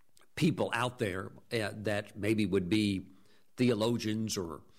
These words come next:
maybe sometimes we could call them biblical scholars. And it is true that in many leading seminaries and even many,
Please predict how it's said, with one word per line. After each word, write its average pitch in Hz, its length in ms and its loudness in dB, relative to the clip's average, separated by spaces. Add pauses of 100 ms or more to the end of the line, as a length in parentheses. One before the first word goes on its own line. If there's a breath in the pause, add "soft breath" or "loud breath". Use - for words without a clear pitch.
(220 soft breath)
maybe 98 400 0
sometimes 98 560 -2
we 95 160 -2
could 107 160 -4
call 98 300 2
them 92 400 0 (320 loud breath)
biblical 104 420 -2
scholars. 104 560 -2
And 104 100 0
it 104 120 0
is 143 180 2
true 73 380 -6 (300 soft breath)
that 98 200 0
in 95 140 -2
many 113 320 2 (420 loud breath)
leading 117 380 2
seminaries 160 720 -2
and 104 80 0
even 107 260 2
many, 117 320 2